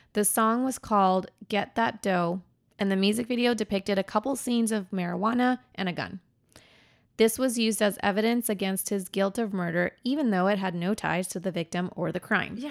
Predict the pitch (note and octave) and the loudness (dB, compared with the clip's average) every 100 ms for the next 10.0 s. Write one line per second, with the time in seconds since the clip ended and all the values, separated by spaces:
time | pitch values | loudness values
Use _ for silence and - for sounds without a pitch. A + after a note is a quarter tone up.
0 | - D4+ F#4 C4+ G3+ A3+ D4 A#3+ G#3+ - | -8 -6 -2 -2 -2 -2 -2 -4 -6 -8
1 | - A3+ A#3+ - A#3 G#3+ G3 G3 - _ | -4 0 0 -2 -6 -4 -6 -10 -16 _
2 | _ _ _ _ - G3+ - - E4 - | _ _ _ _ -8 -6 -6 -2 -2 -2
3 | - - _ _ - C4 C#4+ D#4+ F#4+ A#4+ | -8 -18 _ _ -2 2 2 2 0 0
4 | A4+ D4 B3+ B3 C#4 A4 F#4 B3 G#3+ F#3+ | 0 0 2 0 0 0 0 -2 -2 0
5 | E3+ F3 - - C3 - - B3+ _ _ | 0 -2 -6 -4 -4 -6 -14 -18 _ _
6 | _ _ - G3+ A3 A3+ - A3 A3 - | _ _ -6 2 4 4 2 -2 -2 0
7 | C#4 F4+ D#4 A#3+ A3+ A3 G#3+ G3+ G#3 G#3 | 0 2 0 0 2 2 2 -2 -4 -4
8 | G#3 - - A3 A3+ A#3 A3+ A3 G#3+ A#3 | -4 -4 -2 0 0 0 0 0 -2 -4
9 | _ _ _ _ G#3+ G#3+ G3+ G3+ F#3+ | _ _ _ _ -2 -2 -4 -2 -4